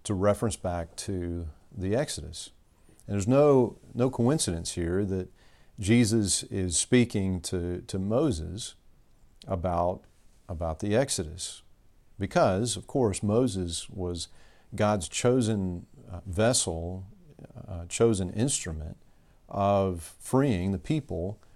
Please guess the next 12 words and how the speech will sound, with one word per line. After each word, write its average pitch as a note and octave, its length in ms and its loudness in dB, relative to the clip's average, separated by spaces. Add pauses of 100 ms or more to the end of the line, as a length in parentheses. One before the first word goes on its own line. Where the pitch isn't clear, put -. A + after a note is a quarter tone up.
(180)
from G#2 200 2
their G#2 120 2
slavery G2 600 0
in G2+ 80 0
Egypt. - 480 -4 (760)
He, G2 280 -4
he G2+ 140 -2
was G#2 360 -2
instrumental. A2 720 0
God F#2 300 0
used G#2+ 460 0
him F2+ 500 -8